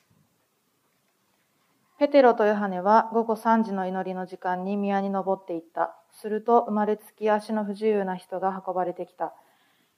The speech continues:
この人は宮に入る人たちから施しを求めるために、毎日美しの門と呼ばれる宮の門に置いてもらっていた。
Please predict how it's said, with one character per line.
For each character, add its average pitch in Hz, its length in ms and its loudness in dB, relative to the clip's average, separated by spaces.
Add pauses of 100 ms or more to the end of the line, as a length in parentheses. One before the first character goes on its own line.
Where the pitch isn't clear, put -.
こ - 120 -12
の 233 100 2
人 214 260 -2
は 214 300 6
宮 226 240 2
に 226 100 2
入 220 240 2
る 190 120 -2
人 185 180 -14
た 185 120 -2
ち - 140 -20
か 180 140 -2
ら 208 300 2
施 202 300 -8
し 202 140 -12
を 196 60 -4
求 196 260 -4
め 196 140 -4
る 185 80 -4
た 180 140 -10
め 180 120 -10
に、 208 320 -6 (440)
毎 220 200 2
日 196 220 -4 (460)
美 233 60 -4
し 226 140 -10
の 226 140 0
門 226 240 2
と 196 80 -4
呼 185 100 2
ば 185 160 0
れ 185 120 0
る 208 260 2
宮 202 220 -2
の 202 120 -2
門 196 320 -4
に 214 180 -4
置 190 140 -2
い 185 60 -6
て 185 100 -8
も 180 100 -8
ら 170 100 -6
っ 175 80 -12
て 165 120 -12
い 156 60 -10
た。 - 200 -18